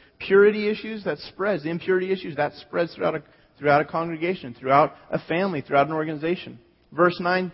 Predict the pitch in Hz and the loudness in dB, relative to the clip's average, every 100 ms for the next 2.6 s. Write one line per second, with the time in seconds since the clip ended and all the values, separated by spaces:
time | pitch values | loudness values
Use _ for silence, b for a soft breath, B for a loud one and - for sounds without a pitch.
0 | b b - 170 160 160 160 156 202 202 | b b -2 0 0 0 0 2 2 2
1 | 196 185 175 131 127 123 139 165 147 - | -2 -2 0 0 0 -4 -4 -4 -8 -4
2 | 170 175 147 120 123 123 | -4 -4 -4 -4 -4 -8